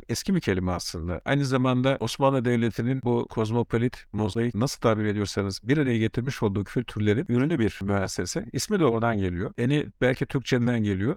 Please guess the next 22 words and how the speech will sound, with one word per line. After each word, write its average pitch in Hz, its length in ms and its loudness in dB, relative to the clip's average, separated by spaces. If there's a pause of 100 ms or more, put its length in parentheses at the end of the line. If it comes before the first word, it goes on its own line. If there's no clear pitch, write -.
ama 123 360 0
derini 120 460 0
ve 113 220 2
derunluğu 110 580 0
Türklerin 143 400 -2
Orta 123 320 0
Asya'dan 101 540 0
Anadolu'ya 123 460 0
gelinceye 120 460 0
kadar 98 300 0 (140)
geçmiş 127 400 -2
oldukları 107 440 0
coğrafyalarda 113 680 2
kazanmış 110 560 0
oldukları 92 500 -2
bir 101 240 -2
kelime. 117 440 2 (160)
Biz 160 140 0
o 151 80 2
kelimeyi 113 460 2
daha 120 180 2
sonra 117 360 0